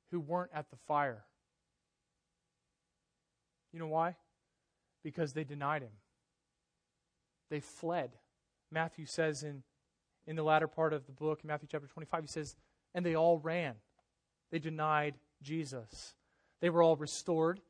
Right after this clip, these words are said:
Their temporary denial was, was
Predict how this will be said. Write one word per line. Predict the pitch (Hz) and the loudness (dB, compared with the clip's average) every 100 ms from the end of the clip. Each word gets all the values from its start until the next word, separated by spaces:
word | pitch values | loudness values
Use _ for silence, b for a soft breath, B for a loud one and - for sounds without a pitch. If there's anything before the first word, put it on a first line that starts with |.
| _ _ _ _ _ _ | _ _ _ _ _ _
Their | 175 170 | 6 6
temporary | - 196 185 180 170 160 160 | 6 2 4 4 6 6 4
denial | 156 160 156 160 170 180 175 b | 0 0 4 8 10 8 4 b
was, | 160 156 - - - | 0 2 0 -8 -6
was | 160 | -4